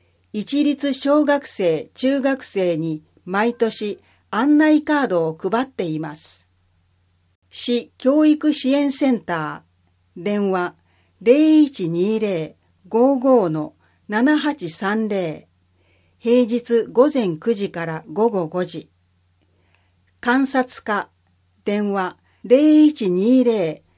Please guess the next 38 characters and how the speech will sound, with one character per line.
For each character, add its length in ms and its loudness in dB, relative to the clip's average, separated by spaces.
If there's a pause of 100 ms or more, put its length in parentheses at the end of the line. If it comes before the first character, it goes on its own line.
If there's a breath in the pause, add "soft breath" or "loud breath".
(220)
七 260 0
八 300 -2
三 380 0
零 260 2
の 220 -6 (180)
六 400 -2
六。 400 -2 (800)
平 260 4
日 460 -2
午 220 2
前 220 0
九 160 -4
時 160 -4
か 160 -6
ら 280 -6
午 160 -2
後 200 -2
五 160 0
時 120 -6
三 300 0
十 140 -2
分。 400 -6 (1300)
府 400 0 (240)
子 160 -2
ど 140 4
も 160 4
家 180 0
庭 220 0
セ 160 -2
ン 100 -4
タ 440 -10 (500)
ー。 40 -16
電 300 -4
話 240 -4 (340)
零 420 4
一 260 -4
二 320 0
零 340 -6